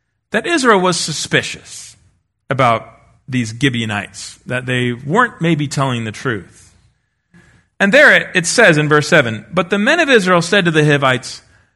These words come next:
'Perhaps you live among us. How can we make a covenant with you then?'" And Joshua follows that up, of course, in verse eight by asking them direct question.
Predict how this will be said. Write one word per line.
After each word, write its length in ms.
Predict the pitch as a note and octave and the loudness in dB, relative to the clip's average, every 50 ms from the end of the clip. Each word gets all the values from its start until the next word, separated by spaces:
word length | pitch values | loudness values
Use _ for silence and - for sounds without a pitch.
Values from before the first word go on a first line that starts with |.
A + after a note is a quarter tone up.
| _ _ _ - | _ _ _ -4
'Perhaps 880 | - B3 B3+ B3+ B3+ D4+ F4+ F#4 G4 G4 F#4 F4+ - - - - - - | -2 0 0 2 2 2 4 4 4 4 4 2 0 -4 -6 -4 -2 0
you 200 | B3 C4 A#3+ B3 | 0 0 2 2
live 140 | C4 A#3+ | 0 2
among 340 | B3+ B3 B3 C#4 D#4 D#4+ D4 | 0 0 0 0 0 0 0
us. 600 | G3 C3 G#2+ - - - - - - - - _ _ _ _ _ _ _ _ _ _ | -2 -2 -2 -4 -10 -14 -16 -18 -20 -20 -20 _ _ _ _ _ _ _ _ _ _
How 200 | - - D4 C#4 | -2 2 2 2
can 180 | A#3 - A3 F#3+ | 2 2 2 2
we 100 | F#3 F3 | 2 2
make 220 | E3+ F3+ E3+ E3+ | 2 2 2 0
a 80 | E3+ E3 | 0 -2
covenant 480 | E3+ - C4+ C#4+ G#3 D#3+ C#3+ C#3 - D3 | 0 0 2 2 2 2 0 0 0 0
with 220 | C#3+ C3 C3 - | 0 0 0 0
you 140 | C3+ D3 D3 | 0 2 2
then?'" 400 | D#3+ A3 D4 D#4+ A3+ A#2 F2+ - - _ _ _ _ _ _ _ _ _ _ _ _ _ _ _ _ _ _ _ _ _ - - - - - - - - - _ _ _ _ _ _ _ _ - | 2 2 2 0 -2 -6 -8 -12 -20 _ _ _ _ _ _ _ _ _ _ _ _ _ _ _ _ _ _ _ _ _ -20 -20 -20 -20 -20 -20 -20 -20 -20 _ _ _ _ _ _ _ _ -8
And 120 | C#3 C3+ B2+ | -6 -2 2
Joshua 380 | D#3 D3 C#3 C#3 - C3 A#2+ | 2 2 2 2 0 -2 -2
follows 320 | - D#3 D3 C3 B2+ A#2+ B2 | 0 0 2 2 2 0 0
that 180 | B2+ A#2+ B2 | 2 2 4
up, 220 | D3+ F3 D#3+ - C3 | 4 4 2 2 -2
of 120 | B2 - | -6 -8
course, 360 | - - C3+ B2+ B2+ B2+ - | -4 0 0 0 0 -2 -4
in 80 | B2+ A#2+ | -6 -4
verse 240 | A#2+ A#2+ A#2+ - - | -4 -4 -4 -4 -2
eight 280 | - D#3 D#3+ D3+ D3 C3 | 0 2 2 2 0 0
by 220 | B2 A#2+ A#2 A#2 | 0 0 2 0
asking 540 | A#2 - D3 D3 D#3 D3+ - - D3+ C#3 C#3 | 0 0 2 2 2 2 0 -2 -4 -4 -2
them 120 | C3 C3 A#2+ | -2 -2 -2
direct 400 | A#2+ C3 C#3 C#3 C3 - - - | 0 2 2 2 2 0 -2 0
question. 600 | - G#3+ G#3+ F#3 - - - - C#3 G#2+ F2+ | 4 4 4 4 2 -2 -4 -4 -4 -6 -10